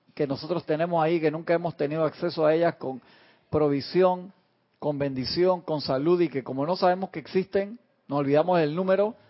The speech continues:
entonces no la accesamos. La corona de los Elohim es uno de esas, de esas bendiciones. "Esta corona es un regalo divino de luz,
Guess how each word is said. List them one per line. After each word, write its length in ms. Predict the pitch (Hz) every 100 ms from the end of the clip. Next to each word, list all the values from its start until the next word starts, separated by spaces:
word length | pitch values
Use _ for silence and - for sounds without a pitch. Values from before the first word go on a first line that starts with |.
| _ _
entonces 460 | - 151 156 151 -
no 120 | 147
la 120 | 170 165
accesamos. 640 | - 143 - 175 135 120 - -
La 120 | 123
corona 320 | 135 143 165
de 60 | 165
los 120 | 143
Elohim 380 | 139 147 143 151
es 100 | 143
uno 600 | - 190 185 175 170 165 - _ _ -
de 340 | 135 143 165
esas, 340 | 156 165 143 - - _ _ _ _ _ _ _ -
de 200 | 135 147
esas 220 | - 143
bendiciones. 680 | 135 127 127 - 147 127 117 - _ _ _ _ _ _ _ _ _ _ _ - _
"Esta 380 | 151 165 135
corona 320 | 143 143 156 151
es 60 |
un 80 | 151
regalo 340 | 147 156 156
divino 640 | 120 120 123 165 160 156 147
de 200 | 117 120
luz, 580 | 120 151 160 - -